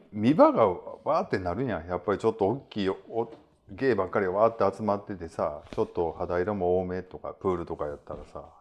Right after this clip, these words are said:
なったらなるけど、そうじゃない集まりもたくさんあるから、やっぱそういうところも楽しいのあるやろうなと思っ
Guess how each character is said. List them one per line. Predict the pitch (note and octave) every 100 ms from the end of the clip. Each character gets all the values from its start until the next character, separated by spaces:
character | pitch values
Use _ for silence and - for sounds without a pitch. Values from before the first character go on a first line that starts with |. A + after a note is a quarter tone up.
| _
な | F2
っ | E2+
た | F2+
ら | E2+
な | D#2+ F2
る | A2
け | D#3
ど、 | D#3 C#3 E2 - - - - _
そ | - A3+
う |
じ | D3+
ゃ | G2+
な | F#2
い | A2
集 | C3+
ま | C#3
り | A#2+
も | F2
た | E2+
く | E2
さ | - C#3
ん | F2
あ |
る | G2+
か | C3 D#3
ら、 | D3+ A#2+ D#2+ - _ _
や | B2
っ |
ぱ | C3+ A#2+
そ | - D#3+
う | F3
い |
う |
と | F#3+
こ | F#3 F#3
ろ | F#3
も | E3+ F2 D#2+ - - C#3
楽 | E3
し | D#3 F#2
い |
の | D#2 D2
あ |
る | F#2+
や | A#2+
ろ | F2+
う | F2
な | G#2
と | G2+ F2+
思 |
っ | E2+